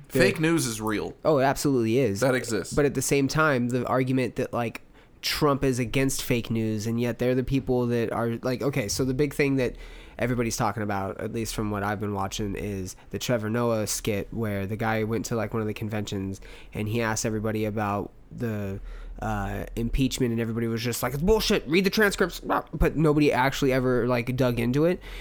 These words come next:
Speaker 1: And they're like, "Hey, that's not the point. The point isn't about reading the transcript." And that's why, like, highlighting that is kinda funny because, yeah, you do get a lot of just ignorant people that are in there blindly supporting shit, reading headlines, and, yeah, you're just fueling this,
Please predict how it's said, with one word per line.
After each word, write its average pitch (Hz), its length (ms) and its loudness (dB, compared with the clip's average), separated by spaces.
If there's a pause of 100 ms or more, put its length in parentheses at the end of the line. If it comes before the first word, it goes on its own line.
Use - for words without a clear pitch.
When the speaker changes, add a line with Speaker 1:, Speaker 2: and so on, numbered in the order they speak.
(220)
Speaker 1:
And 147 140 2
they're 156 120 4
like, 143 220 2
"Hey, 165 140 4
that's 147 200 2
not 226 100 4
the 156 80 -4
point. 131 300 0
The 135 80 0
point 185 240 2
isn't 165 240 2
about 135 260 2
reading 135 280 2
the 113 80 -2
transcript." 113 680 -2
And 123 160 0
that's 127 200 -2
why, 127 380 2 (800)
like, 135 200 0
highlighting 180 560 4
that 180 160 4
is 151 100 2
kinda 135 240 0
funny 147 320 2
because, 131 420 0
yeah, 131 200 4
you 123 240 2
do 151 160 0
get 170 120 4
a 147 40 4
lot 135 180 2
of 123 60 0
just 120 180 -4
ignorant 123 300 0
people 113 280 0
that 113 100 0
are 110 100 0
in 120 160 -2
there 113 300 -2 (360)
blindly 123 380 2
supporting 123 480 0
shit, 120 240 2
reading 123 340 2
headlines, 113 720 0
and, 107 520 -4
yeah, 170 240 0
you're 113 200 -2
just 127 240 -2
fueling 165 440 2
this, 123 260 0